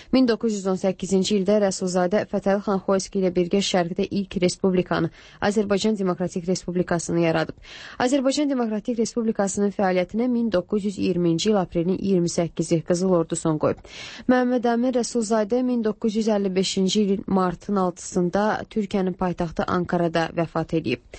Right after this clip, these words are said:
Rəsulzadənin ad günü münasibəti ilə bugün Dalğa Gənclər Hərəkatı Bakıda yürüyüş keçirir. Gənclər yürüyüşə bütün istəyənləri dəvət edirlər. Musavat Partiyası üzvləri isə bugün Novxanı kəndində Rəsulzadənin atasının məzarını,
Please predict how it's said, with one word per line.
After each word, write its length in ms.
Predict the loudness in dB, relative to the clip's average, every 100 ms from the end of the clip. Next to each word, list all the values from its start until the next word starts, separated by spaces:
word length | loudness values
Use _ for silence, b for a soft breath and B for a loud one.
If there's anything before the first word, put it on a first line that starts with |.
| B B B B B B B
Rəsulzadənin 560 | 0 2 2 2 0 0
ad 80 | -4 -2
günü 140 | -2 0
münasibəti 640 | 0 -2 -2 -2 0 0
ilə 140 | 0 0
bugün 300 | -2 0 0 2
Dalğa 280 | 0 2 0 0
Gənclər 380 | 0 2 0 0
Hərəkatı 560 | 0 0 0 0 0 0
Bakıda 360 | -2 -2 0
yürüyüş 360 | 2 4 2 0
keçirir. 460 | 0 0 2 0 0 2
Gənclər 380 | 2 4 2 2
yürüyüşə 400 | 0 2 0 2
bütün 300 | 0 2 2
istəyənləri 640 | 2 2 2 4 2 2
dəvət 380 | 2 2 2 0
edirlər. 400 | -2 -2 -2 -2 -2 B B B B
Musavat 400 | 0 2 2 0
Partiyası 460 | 0 0 0 -2 -4
üzvləri 320 | 0 2 2
isə 140 | 0 0
bugün 300 | 2 2 2
Novxanı 420 | 0 0 0 0
kəndində 540 | 0 0 0 0 2 2
Rəsulzadənin 640 | 0 0 0 0 2 0 0
atasının 420 | 0 -2 0 2 2
məzarını, 540 | 2 0 0 0 -2